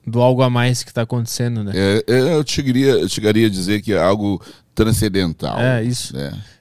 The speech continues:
Speaker 1: Esse, essa é uma boa questão. Como é que a gente faz pra acessar o transcendental ou simplesmente aceitá-lo, sendo que a gente tem um corpo que,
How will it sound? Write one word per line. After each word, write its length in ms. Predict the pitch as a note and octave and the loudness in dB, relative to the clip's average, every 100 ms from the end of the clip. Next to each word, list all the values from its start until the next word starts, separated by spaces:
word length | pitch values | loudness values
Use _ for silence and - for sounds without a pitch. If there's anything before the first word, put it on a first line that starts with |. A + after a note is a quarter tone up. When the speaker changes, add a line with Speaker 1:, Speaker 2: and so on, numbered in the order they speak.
| _ - | _ -2
Speaker 1:
Esse, 300 | D#3 D3+ F#3+ | 0 4 4
essa 200 | D#3+ F3+ | 2 2
é 20 | |
uma 80 | F#3 | 2
boa 180 | F3 G3+ | 2 2
questão. 460 | F3+ - D3 C3 | 0 -2 0 0
Como 200 | B2 B2 | 0 -2
é 120 | B2+ C#3+ | 0 -2
que 600 | D#3+ C#3+ C3+ B2 A2+ G2+ - _ | -2 -2 -2 -2 -4 -6 -12 _
a 100 | F#2 | -12
gente 240 | A#2+ B2 - | -8 -6 -6
faz 240 | A#2+ B2 | -2 -2
pra 500 | - A2+ A2 G#2 F#2+ - _ _ _ _ | -2 -2 -2 -4 -6 -12 _ _ _ _
acessar 640 | - A#2 A#2+ A2 - A#2 B2+ | -6 -4 -2 -2 0 0 0
o 200 | A#2+ G#2 - - | 0 -4 -10 -8
transcendental 720 | A2 A2+ A2+ G#2+ A2+ B2 B2 | -6 -4 -2 -2 0 2 2
ou 140 | A2 | 0
simplesmente 420 | - A#2+ A#2 B2 | -4 -4 -2 -2
aceitá-lo, 800 | B2 B2 A2+ - A#2 A#2+ C#3 D#3+ _ _ _ _ _ | -2 -2 -4 -2 0 0 0 -2 _ _ _ _ _
sendo 300 | - C#3 C#3 | -2 2 4
que 80 | D3 | 2
a 40 | |
gente 200 | C#3 C#3 | 2 0
tem 100 | D3+ | 0
um 180 | C#3+ C#3 | 0 0
corpo 560 | B2 C3+ C#3 D3 - D3 | 0 2 4 2 -2 -8
que, 680 | - C#3 C3 B2 A#2 G#2 | -2 0 0 0 -2 -4